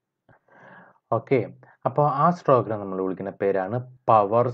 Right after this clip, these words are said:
സ്ട്രോക്ക്. അതിലാണ് നമുക്ക് ഈ പവർ ഒക്കെ കിട്ടുന്നത്. അപ്പോൾ ഈ ഒരു സ്ട്രോക്കിലാണ് പ്രധാനമായിട്ടും ഹീറ്റ് അഡീഷൻ പ്രോസസ്സ് കൊടുക്കുന്നത്. അതായത്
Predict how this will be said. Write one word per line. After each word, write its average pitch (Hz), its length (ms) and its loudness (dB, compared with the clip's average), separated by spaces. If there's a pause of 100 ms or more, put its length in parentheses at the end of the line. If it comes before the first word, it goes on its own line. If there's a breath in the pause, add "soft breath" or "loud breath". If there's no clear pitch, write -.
സ്ട്രോക്ക്. - 480 -6 (260)
അതിലാണ് 117 420 0
നമുക്ക് 98 280 -8
ഈ 104 40 -6 (160)
പവർ 104 320 0
ഒക്കെ 123 180 -8 (100)
കിട്ടുന്നത്. 92 360 -8 (480 soft breath)
അപ്പോൾ 131 200 -2
ഈ - 100 2
ഒരു 160 180 0
സ്ട്രോക്കിലാണ് 127 720 0
പ്രധാനമായിട്ടും 104 720 -6 (200)
ഹീറ്റ് 135 400 -2
അഡീഷൻ 104 400 -6 (120)
പ്രോസസ്സ് 101 480 -6 (320)
കൊടുക്കുന്നത്. 87 480 -4 (420 loud breath)
അതായത് 87 260 -4